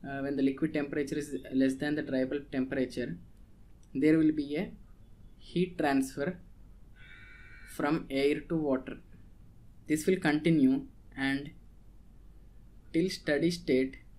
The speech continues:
my rate of evaporation will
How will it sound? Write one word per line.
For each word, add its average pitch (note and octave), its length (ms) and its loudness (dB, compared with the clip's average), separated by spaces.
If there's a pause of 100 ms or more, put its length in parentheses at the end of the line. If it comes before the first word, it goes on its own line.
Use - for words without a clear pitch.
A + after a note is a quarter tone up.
(4000)
my C#3+ 160 2
rate C#3+ 420 2
of F#3+ 280 0 (100)
evaporation C#3+ 1000 2 (3500)
will C#3 180 -4